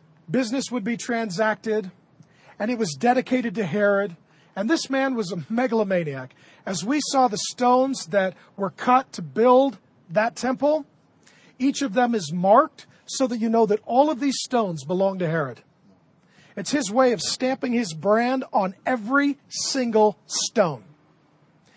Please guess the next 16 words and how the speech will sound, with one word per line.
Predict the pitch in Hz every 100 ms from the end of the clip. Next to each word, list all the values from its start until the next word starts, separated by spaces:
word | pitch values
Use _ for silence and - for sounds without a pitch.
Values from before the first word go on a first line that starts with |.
| _ _
He | - 285
wants | 285 285 -
you | 262
to | 240
know | 233 277 302 - _
that | 190
he | 151 262
built | 165 233 240
this. | 170 143 - - - -
He | 262 302
wants | 285 285 277 -
his | 180 262 285 214
monument | 262 262 262 285 285 _ -
next | 190 240 -
to | 233
God's. | 165 185 160 139